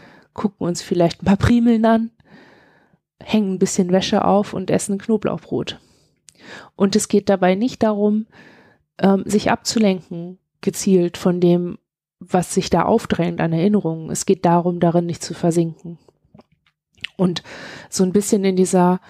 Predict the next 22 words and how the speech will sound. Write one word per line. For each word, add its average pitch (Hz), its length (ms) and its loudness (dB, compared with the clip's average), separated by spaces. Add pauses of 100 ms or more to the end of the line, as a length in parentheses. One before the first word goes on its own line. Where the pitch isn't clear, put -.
(800)
ähm, 185 240 0
sehr 185 160 4
traumanahen 190 720 2
Annahme 190 500 0
zu - 160 -10
versinken, 190 800 -2 (220)
dass 175 260 0
das - 520 -4 (760)
alles 196 320 2
ist, - 160 -12
woraus 185 300 0
die 175 120 -4
Welt 170 220 2
besteht 170 420 0
an 160 120 -2
diesem 165 260 -6
Tag. - 460 -10 (200)
Denn 175 160 2
das 175 160 -2
ist - 160 -6
nicht 175 160 -10
so. - 220 -10